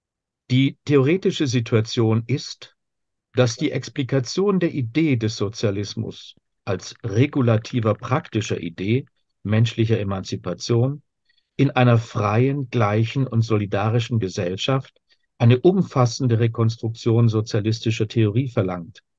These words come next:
Eine solche Rekonstruktion kann und muss sich zwar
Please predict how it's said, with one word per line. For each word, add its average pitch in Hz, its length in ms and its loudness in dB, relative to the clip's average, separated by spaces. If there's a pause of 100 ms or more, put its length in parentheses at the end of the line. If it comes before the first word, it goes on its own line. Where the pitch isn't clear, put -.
(480)
Eine 101 220 0
solche 113 520 2
Rekonstruktion 113 920 -2
kann 131 360 0
und 117 260 -6
muss 123 300 2
sich 117 200 -4
zwar 113 360 0